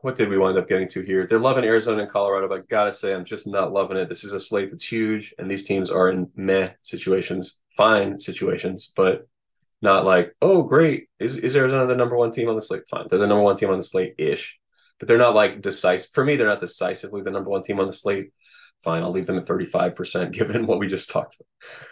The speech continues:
But Colorado, I'm definitely not as on. Houston, fine, I'll leave them at the,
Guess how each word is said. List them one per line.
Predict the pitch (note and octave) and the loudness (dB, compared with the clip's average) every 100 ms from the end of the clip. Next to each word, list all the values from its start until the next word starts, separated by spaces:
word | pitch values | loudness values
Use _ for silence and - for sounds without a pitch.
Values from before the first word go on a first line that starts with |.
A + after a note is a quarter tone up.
| _ | _
But | C#3 C3+ - | 2 4 4
Colorado, | C#3 C3+ B2+ B2 A#2 | 4 8 8 8 6
I'm | A2 | 4
definitely | G#2+ G#2+ G2+ | 2 0 0
not | F#2+ - | 0 0
as | G2+ G2 | -2 -2
on. | F2 G2 G2 F#2+ G2 G2 | -2 -2 -2 -2 -6 -8
Houston, | B2 A#2 A2+ G#2+ | -10 -4 -4 -2
fine, | - F#2 | 0 2
I'll | F#2 | 2
leave | F#2 F#2 | 0 -2
them | F#2+ F#2 | -2 -2
at | F#2 | -4
the, | - | -8